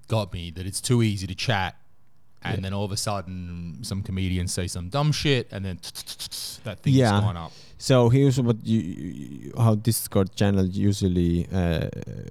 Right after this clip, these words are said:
Speaker 2: how we done it in Route to Kimme, how I've seen other, uh, Discord channels do, that you have dumb shit channels. <laughs>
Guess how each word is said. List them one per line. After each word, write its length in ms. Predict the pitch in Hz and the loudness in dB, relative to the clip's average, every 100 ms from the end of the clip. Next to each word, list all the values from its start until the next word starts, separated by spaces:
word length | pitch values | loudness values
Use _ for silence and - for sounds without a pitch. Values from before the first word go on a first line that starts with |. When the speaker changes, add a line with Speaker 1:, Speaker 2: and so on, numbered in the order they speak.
| 50 67 | -14 -6
Speaker 2:
how 180 | 98 107 | 2 4
we 200 | 104 107 | 4 4
done 280 | 98 107 101 | 4 4 4
it 160 | 92 95 | 2 0
in 160 | 95 | 0
Route 180 | 101 110 | 0 0
to 80 | 113 | 2
Kimme, 400 | 127 120 110 101 | 2 4 6 6
how 200 | 98 95 | 6 4
I've 100 | 90 | 0
seen 260 | - 98 | 0 2
other, 760 | 95 101 101 92 87 78 85 82 | 4 4 4 4 2 0 -2 -2
uh, 40 | 92 | -2
Discord 340 | 95 - 92 | -2 0 -2
channels 420 | - 92 90 - | 2 2 2 -2
do, 260 | - 95 92 | 0 2 2
that 180 | 92 90 - | 0 -4 0
you 240 | 104 101 | 4 6
have 300 | 98 104 98 - - - | 6 6 4 -2 -12 0
dumb 200 | 104 104 | 2 2
shit 280 | - 92 - | 0 -2 -2
channels. 560 | 92 82 76 - - | 0 0 -2 -6 -12
<laughs> 60 | - | -10